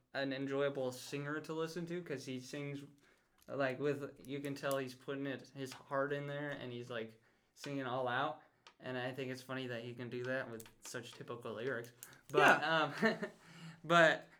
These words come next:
Speaker 1: my biggest problem is I just found it repetitive.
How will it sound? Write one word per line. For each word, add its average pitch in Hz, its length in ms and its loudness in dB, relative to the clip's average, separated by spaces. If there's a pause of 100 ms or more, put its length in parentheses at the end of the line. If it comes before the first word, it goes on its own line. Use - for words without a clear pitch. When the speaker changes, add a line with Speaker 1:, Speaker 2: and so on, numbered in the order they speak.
(200)
Speaker 1:
my 202 380 6 (220)
biggest 208 420 4
problem 160 560 6 (220)
is 165 440 2 (600)
I 156 120 0
just 170 280 -4
found 156 300 0
it 160 240 0
repetitive. 147 640 -2